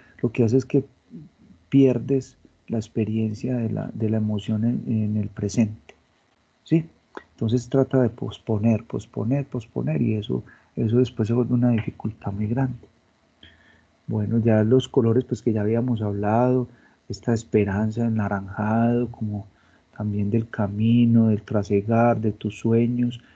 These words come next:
el abdomen en, en el azul. Es que no logro ver muy bien los colores. El fucsia no sé ni siquiera dónde está.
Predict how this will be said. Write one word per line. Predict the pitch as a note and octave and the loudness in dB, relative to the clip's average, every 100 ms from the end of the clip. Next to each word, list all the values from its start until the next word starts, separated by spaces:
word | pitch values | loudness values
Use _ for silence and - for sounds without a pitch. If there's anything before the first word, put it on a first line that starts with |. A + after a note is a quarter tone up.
| _ - | _ -2
el | A2+ | 2
abdomen | A2 G#2 G#2+ G#2+ A2+ A2+ A2 | 2 2 2 2 2 0 0
en, | G#2+ | -2
en | G#2+ G#2 | -4 -4
el | G#2+ G#2 | -4 -4
azul. | F#2+ - A#2+ B2 C3 B2 - _ _ _ _ _ | -4 -2 2 6 4 2 -6 _ _ _ _ _
Es | - | -8
que | - | 0
no | C3+ | 4
logro | C#3 C3+ C3+ | 6 6 6
ver | C3 C3 | 4 2
muy | C3+ | 0
bien | C3 C3 | -2 -4
los | B2+ | -8
colores. | - A2 G#2+ G#2+ - | -6 -4 -4 -6 -8
El | G#2+ | -10
fucsia | G#2+ C#3+ C3 C3+ | 0 0 2 2
no | C3 B2+ | 2 0
sé | C3 | 0
ni | C3 | -2
siquiera | A2+ A#2 A2+ A#2 | -4 -8 -6 -4
dónde | C3 B2+ | -6 -8
está. | - A2+ | -10 -16